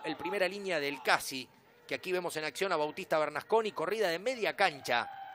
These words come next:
Para quien vio acción por primera vez con este equipo, al igual que Luciano Torres, el pilar de Luján, Bernasconi que se despachaba con ese lindo try. Y en la última del partido, bien por Albornoz, amacándose allí para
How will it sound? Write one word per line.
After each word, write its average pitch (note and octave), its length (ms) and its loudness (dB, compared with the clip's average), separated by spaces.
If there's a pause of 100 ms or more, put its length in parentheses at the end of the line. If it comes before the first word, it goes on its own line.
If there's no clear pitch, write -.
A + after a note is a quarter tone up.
(920)
Para C3 180 0
quien D3+ 200 -4
vio F#3 140 6
acción F#3+ 260 2
por D3+ 160 -2
primera F3 260 0
vez F3 140 4
con D#3+ 140 -2
este F3+ 160 -4
equipo, E3 280 -2
al D#3+ 60 -2
igual E3+ 220 4
que E3 80 -2
Luciano E3+ 340 -2
Torres, F#3+ 460 2
el C#3+ 180 -8
pilar F3+ 260 4
de E3 100 2
Luján, G#3 320 6 (580)
Bernasconi E3+ 500 0
que E3 300 -2 (100)
se - 160 -6
despachaba E3+ 540 4
con E3+ 100 0
ese E3+ 180 -4
lindo F#3+ 260 -2
try. A3 340 4 (500)
Y F#3+ 80 -2
en G#3+ 60 4
la A3+ 80 8
última G3+ 320 2
del F#3+ 100 4
partido, A3+ 600 4 (100)
bien G3 240 2
por F3 120 4
Albornoz, F3 520 4
amacándose E3 560 0
allí F3+ 180 -4
para D3+ 400 4